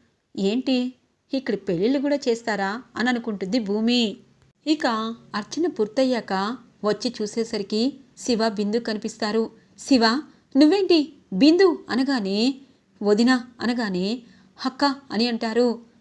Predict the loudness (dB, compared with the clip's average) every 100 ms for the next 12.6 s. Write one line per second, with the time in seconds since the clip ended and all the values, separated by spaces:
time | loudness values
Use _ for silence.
0 | 0 4 4 4 2 2 2 2 0 -4
1 | _ _ 0 4 4 4 4 4 4 2
2 | 0 -4 _ 2 4 4 2 0 0 -2
3 | -4 -2 -4 -2 0 0 -2 -14 _ _
4 | 2 4 4 4 2 2 0 -4 -2 -2
5 | -2 -2 0 0 -2 -8 _ -2 0 2
6 | 2 0 0 0 -2 -4 -6 -6 -6 -6
7 | -8 -10 -8 -8 -6 -4 -4 -4 -10 -20
8 | -6 -6 -4 -6 -6 -6 -6 -6 -8 -8
9 | -8 -8 -8 -10 -6 -6 -6 -6 -2 -2
10 | -4 -8 _ _ _ -8 -4 -2 -4 -6
11 | -10 -6 -2 0 -2 -2 -2 -2 -4 -4
12 | -4 -4 -4 -4 0